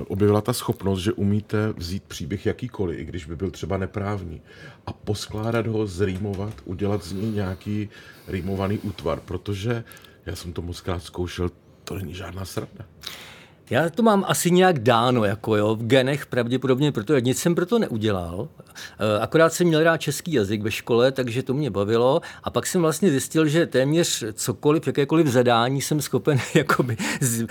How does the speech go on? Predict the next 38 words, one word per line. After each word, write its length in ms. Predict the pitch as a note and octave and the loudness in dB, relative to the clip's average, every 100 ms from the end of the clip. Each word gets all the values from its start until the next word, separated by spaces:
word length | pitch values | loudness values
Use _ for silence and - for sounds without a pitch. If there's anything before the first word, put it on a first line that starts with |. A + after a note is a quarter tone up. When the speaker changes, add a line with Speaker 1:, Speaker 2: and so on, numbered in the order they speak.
| F#3 | -2
Speaker 2:
velice 320 | A#2 C3 C3+ B2+ | 4 6 6 4
krátké 460 | C3+ C3 C3 D3 | 6 4 4 2
době 240 | C3+ C#3+ C#3 | 4 4 4
zrýmovat 480 | C3 C3+ C#3 C#3 | 6 6 6 4
tak, 160 | C3+ B2 | 2 0
aby 160 | B2+ C3 | 0 2
to 140 | C3+ | 2
bylo 160 | C#3 B2+ | 2 2
zajímavé, 540 | A2+ A#2 A#2 B2 C3+ | 2 2 4 4 4
a 200 | B2+ A#2+ | 4 2
vlastně 320 | A2+ G#2 C#3 | 2 -2 -4
se 140 | A#2 B2+ | -4 0
toho 180 | C3 | 0
držím 300 | A#2+ G#2+ B2 | 0 0 -2
celou 260 | A#2+ C#3+ D3+ | -2 -2 0
dobu. 300 | B2 C#3+ A2 | 2 2 2
No, 140 | A2 | 2
je 100 | A2+ | 2
to 120 | C#3 G3 | 2 2
prostě, 400 | E3 - F#3 E3 - - | 2 2 2 2 -2 -10
říkám, 380 | C3 B2 D3+ D3 | -4 0 2 4
je 80 | C3+ | 2
to 320 | D3 C3 A2+ | 2 2 0
do-, 360 | G2+ G2+ G#2+ F#2+ G2 | -4 -6 -6 -6 -4
nějaký 380 | A2 A2 C#3+ A#2+ | -4 -2 -2 2
dar, 360 | A#2 A2+ A#2 | 4 4 2
který 280 | - G#2 G#2+ | -2 -4 -2
mi 120 | A2 | -2
byl 320 | G#2 G#2+ G2 G2 | 0 0 0 -4
dán, 360 | G2+ G#2 A2+ | -4 -2 -2
a 40 | G#2+ | -2
děkuju 320 | G2+ - A2 | -4 -6 -6
za 120 | G2 | -4
něj 200 | G#2 F2+ | -4 -4
pěkně. 340 | F2 A2 G2+ F2+ | -6 -6 -6 -6
Speaker 1:
A 40 | - _ - | -18 _ 2
tento 360 | B2 C#3 C#3+ | 2 2 -2
dar, 500 | G2 G#2 G#2+ B2 C3+ | 2 2 2 0 -4